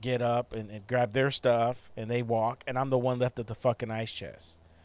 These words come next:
So I gotta carry this big-ass ice chest over my shoulder with fucking – sodas, sandwiches, fruit salad, full of ice. I'm like, "Fucking, all right, whatever, dude. I need to, bro, I, I, I did it,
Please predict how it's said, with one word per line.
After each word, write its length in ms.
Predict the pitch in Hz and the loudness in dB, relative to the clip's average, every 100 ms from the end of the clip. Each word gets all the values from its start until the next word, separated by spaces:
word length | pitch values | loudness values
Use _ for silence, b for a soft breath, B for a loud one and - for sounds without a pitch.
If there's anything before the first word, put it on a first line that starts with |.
| b - | b -4
So 120 | 123 | 2
I 60 | |
gotta 160 | 143 143 | 4 2
carry 240 | 143 160 | 2 2
this 160 | 143 117 | 2 -2
big-ass 500 | 113 151 156 160 151 | 0 2 8 8 8
ice 220 | 156 147 | 4 4
chest 240 | - 139 131 | 2 -4 -2
over 160 | 139 | -4
my 140 | 147 147 | -2 -2
shoulder 580 | - 143 135 135 135 131 | 0 0 0 -2 -4 -4
with 180 | 117 - | -8 -10
fucking – 400 | 113 - 80 - - b b b b b | -12 -10 -16 -16 -20 b b b b b
sodas, 880 | - 156 147 143 139 139 139 123 - - - | 4 6 6 4 4 4 2 -2 -10 -16 -14
sandwiches, 1040 | - 143 139 131 123 135 127 123 123 120 113 | -2 0 2 0 -4 -2 -2 0 -2 -2 -6
fruit 280 | - 151 - | -6 -4 -2
salad, 840 | 139 131 127 127 127 127 123 120 - b b b - | 2 4 4 2 0 0 0 -2 -6 b b b -6
full 200 | - 185 | 4 8
of 100 | 165 | 8
ice. 640 | 139 135 139 135 135 135 156 | 8 8 8 8 6 2 -4
I'm 140 | 135 | -6
like, 180 | 123 - | -6 -2
"Fucking, 380 | 156 143 127 110 - - - 135 | -2 0 -4 -10 -12 -20 -14 2
all 100 | 147 | 6
right, 260 | 131 135 | 6 6
whatever, 380 | 131 120 104 92 | 4 4 2 -6
dude. 220 | 95 98 | -10 -8
I 60 | 107 | -6
need 140 | 113 107 | -6 -8
to, 100 | 98 b b b b - | -10 b b b b -10
bro, 520 | 123 139 123 107 117 117 113 | 4 8 8 6 2 -2 -10
I, 40 | |
I, 60 | 110 - | -10 -6
I 80 | 117 | -8
did 380 | 113 139 220 | 0 8 8
it, 260 | 165 185 | 8 4